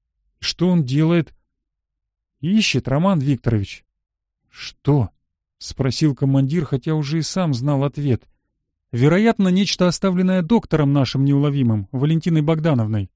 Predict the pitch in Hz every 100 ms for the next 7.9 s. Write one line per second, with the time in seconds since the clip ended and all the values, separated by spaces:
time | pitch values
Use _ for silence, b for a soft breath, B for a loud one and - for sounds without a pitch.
0 | _ - 127 135 160 185 185 165 120 110
1 | _ _ _ _ - 135 139 185 220 151
2 | - 156 131 123 131 160 120 104 - _
3 | _ _ _ _ _ _ _ _ _ _
4 | _ - - 117 107 165 208 120 90 -
5 | _ _ _ _ _ _ _ _ _ _
6 | _ _ - - - 156 175 160 - 165
7 | 123 151 - 120 110 175 123 104